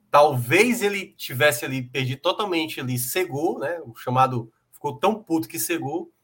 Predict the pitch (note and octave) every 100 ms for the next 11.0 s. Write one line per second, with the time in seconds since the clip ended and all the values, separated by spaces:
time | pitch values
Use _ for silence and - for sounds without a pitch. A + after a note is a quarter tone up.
0 | _ _ _ C3+ B2 - G3+ B3 A3+ F3+
1 | E3 E3 E3 E3 E3 E3 E3 D#3+ D3+ C#3
2 | D3 C#3 D3 C3 C#3+ D#3 D#3+ D#3+ D#3+ E3+
3 | F3 E3+ F3 D#3+ C#3+ D#3+ D#3+ F#3+ F#3 _
4 | - - C#3+ D#3 - - D3+ C#3 C#3 B2
5 | C3+ C#3 - G2+ A2 A#2 B2 C3+ C3+ D3
6 | D#3 - B2 A#2+ - _ _ _ B3 E3+
7 | F3 G#3+ E3+ E3+ D#3+ E3+ D3 C3 D#3 E3+
8 | C#3+ A#2+ A#2+ - G#2+ - A#2+ B2 A#2+ A#2+
9 | A#2 A2+ D#3+ D3+ C#3 C3+ C3+ B2+ D#3+ G#3+
10 | D#3+ B2+ B2+ B2 B2+ B2+ A#2+ A#2+ A#2+ A#2+